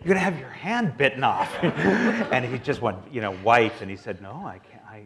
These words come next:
I, I use my hands to act." I said, "Well, you're gonna still have your hands."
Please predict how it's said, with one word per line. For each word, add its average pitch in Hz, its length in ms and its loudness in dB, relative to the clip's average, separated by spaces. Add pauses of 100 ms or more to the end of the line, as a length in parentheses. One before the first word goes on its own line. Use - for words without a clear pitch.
I, 107 200 -8 (220)
I - 20 -8
use 110 260 -10
my 147 100 -12
hands 147 380 -16
to - 120 -20
act." 165 280 -18 (540)
I - 1300 -8
said, 196 140 -12
"Well, 220 60 0
you're 226 80 -2
gonna 226 120 -4
still - 180 -8
have 214 100 -8
your 131 80 -14
hands." 160 500 -14